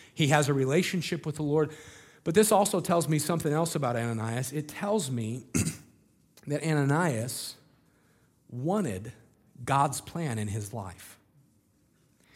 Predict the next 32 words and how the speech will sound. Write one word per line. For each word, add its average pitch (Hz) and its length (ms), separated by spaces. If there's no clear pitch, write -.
It 151 120
tells 202 240
me 202 120
that 175 120
Ananias 180 640
was 156 200
close 220 560
enough 202 240
to - 100
the 165 100
Lord 147 440
to 156 120
hear 196 320
God's 135 380
voice, 127 680
and 160 160
he 190 140
was 170 200
submissive 175 840
to 160 120
the 143 80
Lord. 131 580
And 151 140
we 165 80
see 247 220
that 185 200
in 160 140
the 143 80
phrase, 165 760
"I 151 180
am 160 200
here, 147 640